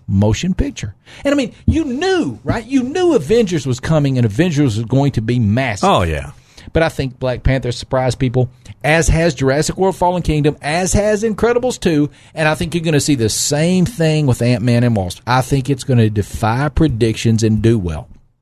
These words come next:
Speaker 2: All right. I just, just heard from a couple that are going to be in Florida the same
Speaker 1: Okay.
Speaker 2: time
Speaker 1: Okay.
Speaker 2: that I am, and,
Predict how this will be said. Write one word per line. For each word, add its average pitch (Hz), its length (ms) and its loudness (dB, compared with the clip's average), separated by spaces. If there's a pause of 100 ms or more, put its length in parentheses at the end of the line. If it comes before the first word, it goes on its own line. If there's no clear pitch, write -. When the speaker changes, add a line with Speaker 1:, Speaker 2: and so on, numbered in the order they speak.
Speaker 2:
All 82 60 2
right. 104 320 2 (580)
I 107 180 2
just, - 440 -4
just 107 320 -4
heard 107 300 0
from 95 320 -6 (520)
a 90 100 0
couple 117 500 -2
that 98 320 -2
are 95 160 -2
going 107 380 0
to 92 60 -2
be 101 280 0
in 92 120 0
Florida 110 540 0
the 92 120 -4
same 107 340 -2
Speaker 1:
Okay. 131 120 -4
Speaker 2:
time 95 460 -2
Speaker 1:
Okay. 127 440 -6
Speaker 2:
that 101 100 2
I 107 160 2
am, 104 240 0
and, 90 280 -6